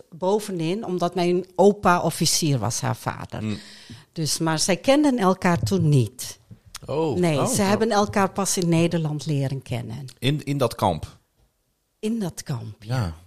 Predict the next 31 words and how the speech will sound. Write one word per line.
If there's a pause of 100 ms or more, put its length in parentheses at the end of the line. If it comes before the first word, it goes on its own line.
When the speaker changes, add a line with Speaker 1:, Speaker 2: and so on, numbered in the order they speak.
(540)
Speaker 2:
Ja,
want,
eh,
jij
benoemt
dat
als,
als,
als
iets,
als
iets
treurigs. (460)
Is
het,
is
het, (220)
eh,
als
je
daar
nu
op
terugkijkt, (720)
werpt
zich
dan
de
vraag
op,
hoe